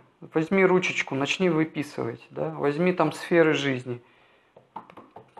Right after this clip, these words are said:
Все это просмотри. Как бы приди к каким-то выводам.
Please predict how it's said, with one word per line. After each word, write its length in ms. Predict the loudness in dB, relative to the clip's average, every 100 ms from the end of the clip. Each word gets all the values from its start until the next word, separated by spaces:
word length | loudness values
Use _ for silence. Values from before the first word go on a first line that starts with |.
| -20 -20 -16
Все 200 | 0 2
это 260 | 6 4
просмотри. 800 | 6 4 4 2 2 2 0 -2 -6 -20 _ _ _ _ _ -14 -12 -14 _ -10 -8 -4 -4 -4 -6
Как 240 | 2 2 2
бы 100 | -2
приди 300 | -2 0 0
к 60 |
каким-то 380 | 0 0 0 2
выводам. 520 | 2 4 2 0 -4